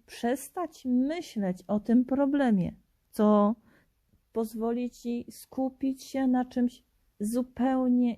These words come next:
innym, co pozwoli ci po prostu odpuścić. Bo o to właśnie chodzi, żeby odpuścić.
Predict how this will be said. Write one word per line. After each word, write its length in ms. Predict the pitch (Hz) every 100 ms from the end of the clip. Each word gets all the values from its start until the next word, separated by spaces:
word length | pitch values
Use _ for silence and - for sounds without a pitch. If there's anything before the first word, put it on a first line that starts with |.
| _ -
innym, 500 | - 240 220 175 - - _ _ _ _ _ _ _ _ _ -
co 100 | 220
pozwoli 540 | 240 226 233 240 233
ci 140 | 240
po 140 | 226 226
prostu 440 | 240 233 - 240 - _ _ _ _ _
odpuścić. 1300 | 220 233 - _ - 240 233 - - 175 170 - - _ _ _ _ _ _ _ _ _ _ _ _ - - _ _ _ _ _ 208
Bo 140 | 226
o 180 | 240 269
to 180 | 269 247
właśnie 360 | 247 240 233
chodzi, 360 | 214 220 190 190
żeby 360 | 208 202 208 214 _ _ _ _ _ _ _
odpuścić. 1160 | 165 247 262 - 247 240 226 - 185 185 -